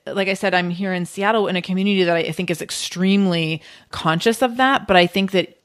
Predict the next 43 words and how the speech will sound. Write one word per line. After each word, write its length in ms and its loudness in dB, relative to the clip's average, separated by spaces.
many 220 2
people 180 -2
are 100 4
not 200 0
in 80 -4
communities 440 -2
like 180 0
that. 260 0
And 140 -2
so 320 6
just 440 -2
being 300 2
mindful 440 2
of 140 0
little 380 2
things 340 -4
here 160 -8
and 180 -4
there 160 0
that 140 -4
are 120 -4
said. 300 0
I 100 2
know 120 -2
we 140 -2
had 360 -2
my 200 0
sister-in-law, 840 2
totally 560 0
out 140 0
of 160 -2
love 240 2
and 140 -4
support, 480 0
<laughs> 80 2
made 120 4
a 60 4
comment 800 0
to 100 2
Vinny 240 -2
one 240 -2
day 380 2
about 460 2